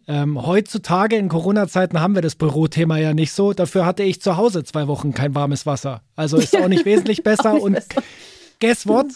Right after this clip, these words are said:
Speaker 1: Es war kein Security-Problem. Es waren einfach simpel die Handwerker, deren, die die Ware nicht bekommen haben.
Speaker 2: <laughs>
Speaker 1: Wir hören das auch häufiger von Partnern, dass die Investitionsbereitschaft immer erst dann erkannt wird, wenn das Kind schon in den Brunnen gefallen ist.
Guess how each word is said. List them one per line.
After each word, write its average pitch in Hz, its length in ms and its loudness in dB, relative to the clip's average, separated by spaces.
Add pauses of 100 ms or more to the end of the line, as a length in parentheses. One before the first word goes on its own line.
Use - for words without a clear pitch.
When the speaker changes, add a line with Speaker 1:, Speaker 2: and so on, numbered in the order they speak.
(140)
Speaker 1:
Es 185 200 -2
war 185 140 2
kein 208 240 0
Security-Problem. 185 960 0
Es 180 160 -8
waren 175 140 -2
einfach 170 260 -2
simpel 170 300 -2
die 156 80 2
Handwerker, 165 480 0
deren, 160 360 -2
die 165 120 -2
die 165 140 0
Ware 190 220 0
nicht 131 200 -6
bekommen 127 340 -6
haben. 117 220 -12 (240)
Speaker 2:
<laughs> 285 240 -6
Speaker 1:
Wir 208 160 0
hören 277 180 2
das 254 180 -4
auch 226 440 -2
häufiger 202 420 0
von 180 200 -2
Partnern, 226 720 0
dass - 420 -4 (340)
die 160 280 0
Investitionsbereitschaft 196 2000 -2 (140)
immer 220 220 2
erst 185 280 -4
dann 202 160 2
erkannt 196 460 -2
wird, 185 180 0
wenn 165 140 0
das 165 180 -4
Kind 180 200 0
schon 175 120 0
in 160 80 2
den 143 60 -2
Brunnen 156 260 0
gefallen 127 380 -8
ist. - 260 -14